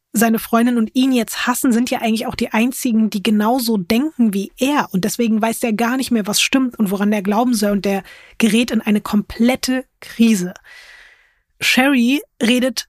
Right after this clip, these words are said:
ständig weiter in ihren YouTube-Videos und in ihren Radioshows über das Paar. Die beiden bekommen daraufhin Morddrohungen. Sherrys Anhänger sprechen davon, wie sie Barbara köpfen würden, weil sie ein Reptiloid ist und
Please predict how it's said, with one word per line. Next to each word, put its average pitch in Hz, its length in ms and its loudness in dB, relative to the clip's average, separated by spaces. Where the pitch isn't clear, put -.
ständig 269 720 -2
weiter 214 180 0
in 220 80 0
ihren 214 160 0
YouTube-Videos 220 600 0
und 220 160 -2
in 226 80 2
ihren 214 120 2
Radioshows 220 640 0
über 220 220 0
das - 160 -8
Paar. 220 420 0
Die 214 60 2
beiden 220 320 2
bekommen 220 400 0
daraufhin 208 400 -2
Morddrohungen. 247 960 0
Sherrys 240 560 0
Anhänger 226 760 0
sprechen 240 560 0
davon, 214 400 0
wie 208 100 0
sie 196 140 0
Barbara 214 560 0
köpfen 226 640 -2
würden, 185 460 0
weil 214 180 0
sie 226 140 0
ein 214 100 0
Reptiloid 208 720 0
ist 220 320 -2
und 214 340 4